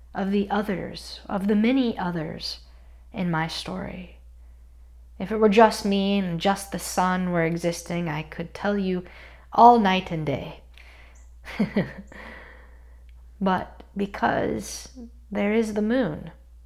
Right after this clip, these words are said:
the many others that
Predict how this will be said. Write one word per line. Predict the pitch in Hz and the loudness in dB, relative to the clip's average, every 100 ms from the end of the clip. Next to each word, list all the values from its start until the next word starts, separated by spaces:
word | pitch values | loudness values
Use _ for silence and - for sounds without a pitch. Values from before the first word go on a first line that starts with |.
| - - - - - - - - - - - - - - | -20 -20 -20 -20 -20 -20 -20 -20 -20 -20 -20 -20 -20 -6
the | 185 | -2
many | 190 214 208 202 | 0 -2 -4 -4
others | 202 208 208 170 160 175 - - - | -2 0 2 0 -2 -8 -12 -14 -6
that | 170 170 - - | -2 -2 -4 -12